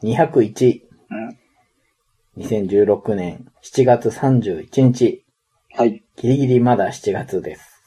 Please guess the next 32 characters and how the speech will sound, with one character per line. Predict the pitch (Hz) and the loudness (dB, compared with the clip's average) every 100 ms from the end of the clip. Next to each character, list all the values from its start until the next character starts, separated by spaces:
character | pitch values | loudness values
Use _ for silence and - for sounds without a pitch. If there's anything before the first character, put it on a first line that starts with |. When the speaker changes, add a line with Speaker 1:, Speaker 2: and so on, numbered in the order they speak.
| _ | _
Speaker 2:
は | - 151 | -4 -2
い。 | 143 139 - - _ _ _ _ _ _ | 0 -2 -6 -20 _ _ _ _ _ _
Speaker 1:
こ | - 117 _ _ | -10 -10 _ _
ち | - 143 143 139 | -6 -2 0 2
ら | 131 | 0
か | 131 _ - 131 | -2 _ -2 0
ら | 123 143 | 2 2
三 | 135 - - 127 131 127 123 | 0 -6 -2 0 0 0 -4
試 | 127 - - 127 | -8 -12 0 2
合 | 110 | 2
で | 82 90 | -2 -8
す | 92 | -12
ね。 | 90 90 87 90 - _ _ _ _ _ _ _ _ _ | -10 -8 -8 -12 -18 _ _ _ _ _ _ _ _ _
ま | 127 147 | -2 0
ず、 | 127 107 _ _ _ _ _ _ _ - | 0 -4 _ _ _ _ _ _ _ 0
ウ | |
ェ | 117 | 2
ル | |
タ | - 123 | 4 2
ー | - | 0
級。 | 98 82 - - _ _ _ _ _ _ - | -4 -4 -6 -14 _ _ _ _ _ _ -6
九 | - 165 | 2 4
位 | 117 | 4
の | 104 92 | 0 -4
マ | 98 | -6
ッ | 104 - | -6 -2
ト・ | 143 | 2
ブ | 143 | 4
ラ | 147 139 | 4 4
ウ | 123 | 2
ン | 110 104 - | -2 -8 -8
対 | 147 151 101 | -2 0 -2